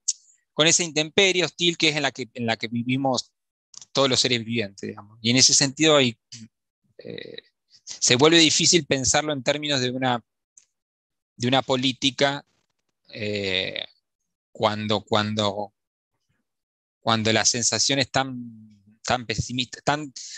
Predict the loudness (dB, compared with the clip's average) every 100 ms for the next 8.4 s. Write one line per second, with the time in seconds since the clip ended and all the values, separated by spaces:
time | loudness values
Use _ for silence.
0 | -20 _ 2 4 2 2 2 2 4 2
1 | 4 4 6 4 2 2 4 4 2 -4
2 | -4 -6 -4 -4 -4 -6 -2 -2 -4 2
3 | 2 2 -2 _ _ _ _ _ 4 6
4 | 6 2 -4 -10 _ _ _ -6 -4 0
5 | 2 2 0 0 2 2 0 0 0 0
6 | 0 2 0 -2 _ _ _ _ -6 0
7 | 0 2 0 -2 -4 0 0 0 0 0
8 | 0 -6 -8 -12